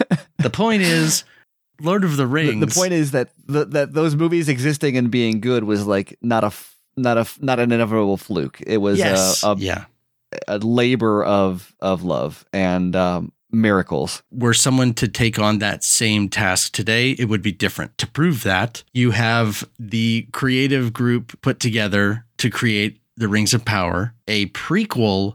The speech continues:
Speaker 1: set in the Second Age, probably the biggest vacuum of specifics or free play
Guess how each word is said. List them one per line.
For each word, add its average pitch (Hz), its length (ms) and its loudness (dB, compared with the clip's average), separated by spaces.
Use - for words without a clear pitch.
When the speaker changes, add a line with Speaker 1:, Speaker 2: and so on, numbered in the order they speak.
Speaker 1:
set 156 400 0
in 135 180 0
the 120 100 2
Second 156 560 0
Age, 110 640 2
probably 135 480 2
the 110 180 0
biggest 135 480 0
vacuum 165 1000 0
of 127 200 -2
specifics - 1300 0
or 117 180 0
free 135 500 0
play 113 800 0